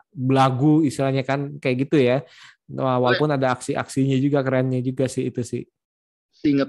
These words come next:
Speaker 2: gua tuh Dwayne Johnson tuh namanya di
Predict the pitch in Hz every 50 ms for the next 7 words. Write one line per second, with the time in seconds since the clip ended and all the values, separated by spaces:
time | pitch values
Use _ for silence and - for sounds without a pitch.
0 | - 131 127 120 120 139 143 - - 220 208 170 - _ _ _ _ _ _ -
1 | 123 117 123 127 131 135 135 135 120 107 104 - 147 143 147 185 160 123 113 113
2 | 110 110 120 156 175 160 123 120 113 113 113 113